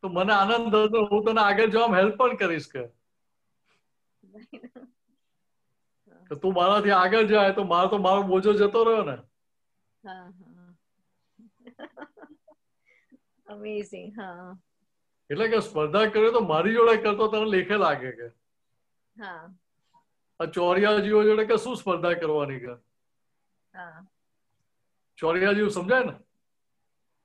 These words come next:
Speaker 2: ચો-, ચો-, ચોરિયા શબ્દ ના સમજાયો.
Speaker 1: આ આપણે ચાળણીથી લોટ દરેલ-, દરેલો હોય તો એ ચારીએ કે ના
Speaker 2: હા.
Speaker 1: ચારીએ?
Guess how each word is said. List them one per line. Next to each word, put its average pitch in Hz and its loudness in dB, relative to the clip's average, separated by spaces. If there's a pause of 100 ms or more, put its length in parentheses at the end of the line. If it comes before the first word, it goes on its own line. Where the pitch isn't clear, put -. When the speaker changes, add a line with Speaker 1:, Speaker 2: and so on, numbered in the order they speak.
(640)
Speaker 2:
ચો-, 226 -14
ચો-, 226 -14
ચોરિયા 240 -6
શબ્દ 220 -8
ના 220 -8
સમજાયો. 165 -16 (920)
Speaker 1:
આ 147 -10 (640)
આપણે 170 -2 (840)
ચાળણીથી 185 2 (840)
લોટ 165 -2
દરેલ-, 170 -2
દરેલો 208 0
હોય 165 0
તો 175 -6
એ 170 -4
ચારીએ 175 -2
કે 202 -6
ના 185 -4
Speaker 2:
હા. 170 -2
Speaker 1:
ચારીએ? 131 -8